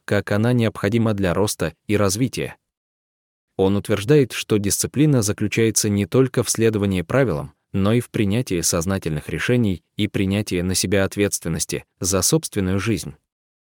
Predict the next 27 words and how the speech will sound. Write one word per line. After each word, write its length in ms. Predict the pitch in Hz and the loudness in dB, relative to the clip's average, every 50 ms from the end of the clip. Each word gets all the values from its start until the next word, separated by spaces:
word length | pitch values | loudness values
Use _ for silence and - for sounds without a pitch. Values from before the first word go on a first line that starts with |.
| _ _ _ _ _ _ _ _ - | _ _ _ _ _ _ _ _ -8
Затем 460 | 82 78 85 80 78 - - 143 143 120 | -4 -2 -2 -2 0 2 2 2 2 2
Пек 240 | - 117 - - | 2 0 0 0
переходит 500 | - - 104 92 - 131 131 117 120 - | -2 -2 -2 2 2 2 4 4 2 0
к 80 | - - | -2 -4
обсуждению 640 | 95 80 - - 90 82 87 104 101 92 90 87 82 | -4 -2 -2 -4 -4 0 0 2 2 2 2 0 -2
концепции 720 | - 85 80 80 - 113 117 - - - 85 69 - - - | -2 -2 -2 0 0 0 0 -2 -2 -2 -2 -2 -4 -4 -2
отсроченного 680 | 98 95 92 - - 151 156 - - 120 120 113 104 | -2 -2 0 0 0 0 0 0 0 0 2 2 4
удовольствия 720 | 101 101 101 87 80 95 113 - - - - 76 69 67 - _ - | 4 4 2 2 2 2 2 0 -2 -4 -4 -4 -4 -6 -10 _ -4
и 100 | 104 101 | -4 -2
того, 360 | - 85 78 80 80 73 - _ _ - | 0 0 0 0 -2 -4 -4 _ _ -4
насколько 640 | 87 85 85 80 - - 180 180 160 - 160 143 | -2 0 0 0 0 0 0 0 2 2 2 2
оно 200 | 123 120 113 120 | 4 4 2 2
необходимо 640 | 127 123 117 104 - - 104 101 98 107 107 110 107 | 2 2 2 0 0 0 0 0 2 2 2 0 0
для 180 | 98 98 101 - | 0 0 0 0
полноценной 640 | - 104 101 101 95 85 - 92 90 85 87 87 | 0 2 2 2 0 0 -2 -2 0 0 -2 -2
жизни. 420 | 85 101 117 90 78 82 69 - - _ _ _ _ _ _ _ _ _ _ _ _ _ _ _ _ _ _ | -2 -2 -2 -2 -2 -6 -10 -12 -14 _ _ _ _ _ _ _ _ _ _ _ _ _ _ _ _ _ _
Он 200 | - 95 95 98 | 0 2 2 2
утверждает, 580 | 98 95 - 104 98 101 107 139 147 135 - - | 0 -2 -2 -2 -2 0 2 2 4 4 2 0
что 280 | - - - - 113 107 | -6 -6 -2 0 0 2
для 180 | 92 101 101 | 2 0 0
достижения 640 | 90 90 82 - - 80 80 98 110 104 90 85 78 | 0 -2 -2 -2 -4 -2 0 0 2 2 2 0 -2
успеха 520 | 76 76 - - - 139 131 - - 76 | -2 -4 -2 0 2 0 2 0 -2 -2
нужно 340 | 80 101 135 151 127 135 127 | 0 0 0 2 2 2 2
быть 160 | 117 120 110 | 2 0 0
готовым 500 | 110 107 104 92 - 117 120 123 117 113 - | 0 0 0 2 2 2 2 2 2 0 -2
откладывать 600 | 98 95 - - 110 113 110 117 110 110 104 - - | -4 -6 -2 0 0 0 2 2 0 0 -2 -2 -2
удовлетворение 920 | - 120 107 107 95 98 90 - - 80 78 110 123 117 98 87 80 | 0 0 2 2 0 0 -2 -2 -2 -2 0 0 2 0 0 -2 -4